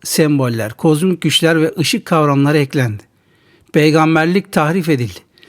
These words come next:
Peygamber zinciri daraltıldı. Hazreti Yahya kabul edildi. Diğer peygamberler reddedildi.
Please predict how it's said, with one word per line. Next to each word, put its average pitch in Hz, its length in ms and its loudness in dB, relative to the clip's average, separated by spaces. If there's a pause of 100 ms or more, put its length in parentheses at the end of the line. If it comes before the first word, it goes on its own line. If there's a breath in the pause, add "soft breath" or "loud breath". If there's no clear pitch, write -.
(240 soft breath)
Peygamber 160 640 2
zinciri 170 540 0
daraltıldı. 143 760 -2 (400 soft breath)
Hazreti 160 360 0
Yahya 156 500 2
kabul 113 300 -4
edildi. 117 460 -4 (440 soft breath)
Diğer 202 320 2
peygamberler 143 840 2 (120)
reddedildi. 127 640 -4